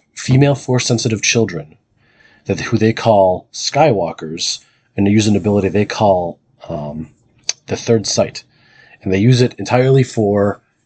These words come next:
hyperspace astro-, astrogation in the unknown regions, which can't be navigated through traditional means because the hyperspace lanes are always changing.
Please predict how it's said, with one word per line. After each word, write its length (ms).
hyperspace 540
astro-, 380
astrogation 680
in 160
the 80
unknown 320
regions, 540
which 360
can't 200
be 60
navigated 720
through 140
traditional 360
means 240
because 340
the 220
hyperspace 580
lanes 140
are 80
always 180
changing. 500